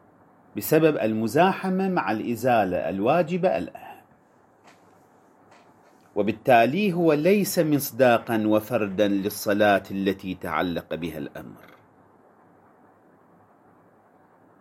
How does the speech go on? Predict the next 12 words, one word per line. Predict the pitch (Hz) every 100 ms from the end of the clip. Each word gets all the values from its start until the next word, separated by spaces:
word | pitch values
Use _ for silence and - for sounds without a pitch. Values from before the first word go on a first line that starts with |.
| _ _ _ _ -
والأمر | 110 110 135 139 139 196 208
لا | 175 185 214
يدعو | 208 196 160 147 139 131
إلى | 113 113
هذا | 104 98 95 90
الفرد، | 85 - 87 - - - _ _ _ _ _ _ _ _ - _ -
لأن | 90 92
هذا | 117 127 123
ليس | 160 202 185
من | 160
أفراد | 120 120 123 107 98
متعلقه. | 95 98 85 82 85 80 73 65 -